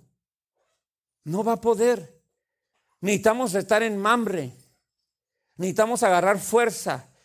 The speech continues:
Decirle, "Señor, necesito fuerza para poder tener comunión contigo." Necesito fuerza, ¿para qué?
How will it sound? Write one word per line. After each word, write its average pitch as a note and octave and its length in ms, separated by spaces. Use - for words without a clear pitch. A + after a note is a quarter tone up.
Decirle, G#3 480
"Señor, G3 320
necesito G3+ 280
fuerza G#3 460
para D#3 180
poder E3+ 200
tener G#3+ 180
comunión G3+ 400
contigo." G#3+ 540
Necesito F3 360
fuerza, G3+ 480
¿para D3 260
qué? A3 280